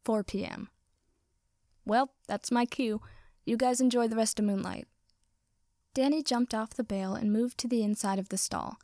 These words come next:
sitting firmly in the pop-up chair he'd brought, a quilt tucked around his legs. Sam moved around the front as Tuck waved and headed back towards the food trucks. "I'll bring you some coffee at around eight, all right?"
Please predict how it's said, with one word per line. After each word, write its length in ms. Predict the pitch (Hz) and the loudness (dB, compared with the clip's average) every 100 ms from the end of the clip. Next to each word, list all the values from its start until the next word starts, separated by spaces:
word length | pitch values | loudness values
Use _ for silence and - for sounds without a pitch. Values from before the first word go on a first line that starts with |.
| _ _ | _ _
sitting 320 | - 220 226 | -4 0 0
firmly 500 | 233 262 254 254 269 | 0 0 2 2 2
in 100 | 277 | 2
the 80 | 240 | 0
pop-up 400 | - 202 - 190 | -2 -4 -4 -6
chair 180 | - 196 | -6 -4
he'd 240 | 190 185 | -4 -6
brought, 340 | - 180 180 - _ _ 233 | -6 -6 -8 -12 _ _ -8
a 60 | |
quilt 420 | - 277 240 - - | -4 -2 0 -4 -6
tucked 300 | 220 - 202 | -6 -4 -4
around 240 | 196 190 | -2 -2
his 160 | 190 190 | -4 -4
legs. 400 | 190 - - - _ _ _ _ _ _ _ _ _ _ | -6 -8 -12 -14 _ _ _ _ _ _ _ _ _ _
Sam 320 | - 277 285 285 | -4 0 2 2
moved 280 | 277 262 | 2 0
around 300 | 269 233 226 | -4 -2 0
the 40 | 233 | -2
front 380 | - 196 196 - | -4 -4 -4 -4
as 160 | 202 | -6
Tuck 300 | - 233 - | -4 -6 -4
waved 300 | 214 208 208 | -4 -2 -2
and 120 | 214 202 | -4 -2
headed 280 | 214 220 | -2 -2
back 240 | 202 190 - | -2 -4 -4
towards 280 | 202 190 - | -6 -4 -6
the 120 | 196 | -6
food 240 | 226 214 | -4 -4
trucks. 420 | - 90 - - - _ _ _ _ _ _ _ _ _ 226 | -6 -8 -8 -10 -12 _ _ _ _ _ _ _ _ _ -2
"I'll 80 | |
bring 240 | 226 269 285 | 2 2 2
you 40 | |
some 200 | 277 277 | 2 -2
coffee 420 | 262 247 233 254 | 0 -2 0 0
at 80 | 226 | 0
around 260 | 214 208 196 | 0 0 0
eight, 240 | 190 - - - | -2 -8 -16 -8
all 80 | 196 | -2
right?" 240 | 220 | -2